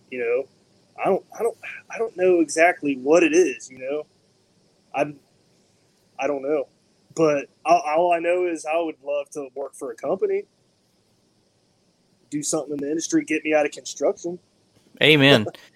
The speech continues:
Speaker 3: Yeah.
Speaker 2: I, I feel you one hundred percent. There are so many con-, countries, companies that I believe in, and Brad has said it before, not on a show, it was in a comment or something,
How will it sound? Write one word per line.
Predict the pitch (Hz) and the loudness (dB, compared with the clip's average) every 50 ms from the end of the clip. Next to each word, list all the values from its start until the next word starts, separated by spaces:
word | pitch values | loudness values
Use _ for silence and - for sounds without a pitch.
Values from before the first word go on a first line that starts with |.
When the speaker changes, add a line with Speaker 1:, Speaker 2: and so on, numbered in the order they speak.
| _ _ _ _ _ _ | _ _ _ _ _ _
Speaker 3:
Yeah. | 113 110 104 95 - _ | -10 -10 -10 -10 -10 _
Speaker 2:
I, | - 127 139 143 131 139 156 | 4 6 6 8 8 8 6
I | 160 | 6
feel | - - 180 170 | 4 2 2 2
you | 160 151 | 4 4
one | 156 151 | 2 2
hundred | 143 151 151 131 | 2 0 0 0
percent. | 123 117 - - 135 123 - 123 | -4 -6 -4 -2 -2 -2 2 2
There | 151 175 | 4 4
are | 165 139 | 4 2
so | - - 156 156 | 2 0 0 0
many | 165 160 151 131 | 2 0 -2 0
con-, | - 131 131 135 131 110 - _ _ _ _ _ _ _ | 2 2 2 2 0 -4 -8 _ _ _ _ _ _ _
countries, | - 117 107 - 101 104 - - _ _ _ _ - | -4 -4 -4 -4 -6 -10 -10 -14 _ _ _ _ 0
companies | - 170 175 156 151 127 110 110 - - - _ _ | 2 2 2 4 2 2 2 0 -2 -8 -14 _ _
that | 123 127 | 4 6
I | 131 147 135 | 6 6 6
believe | 120 113 117 123 127 123 117 | 4 2 2 2 2 2 2
in, | 120 113 110 107 104 101 - - - - - - _ _ _ _ _ _ - _ _ _ _ _ | 2 0 0 -2 -4 -8 -12 -20 -20 -20 -20 -20 _ _ _ _ _ _ -20 _ _ _ _ _
and | - 139 131 123 120 120 113 110 - - _ _ _ | 4 6 6 6 6 4 2 0 -4 -8 _ _ _
Brad | 131 123 143 151 170 180 170 | 2 6 8 8 10 10 8
has | 139 - | 6 6
said | - - 143 135 | 6 8 8 8
it | 135 104 | 8 8
before, | 95 123 113 - - 143 139 139 131 120 117 110 107 - _ _ _ - | 6 4 4 6 4 6 6 8 8 8 6 6 2 0 _ _ _ -10
not | 143 131 143 143 147 | -2 4 6 8 8
on | 139 127 117 | 8 6 6
a | |
show, | 110 - - 131 127 123 120 113 110 107 104 - | 4 2 2 6 6 8 8 6 4 2 -2 0
it | - 135 | 2 2
was | 135 131 127 - | 2 2 0 -4
in | 123 | -4
a | 113 110 | -6 -6
comment | - - - 123 120 120 117 110 110 107 117 - - _ _ - - | -6 -2 2 4 4 4 4 2 0 0 -2 -4 -8 _ _ -12 -10
or | 131 113 | -8 -6
something, | - - 131 117 110 - 110 107 110 | -2 0 0 0 0 -2 -4 -4 -4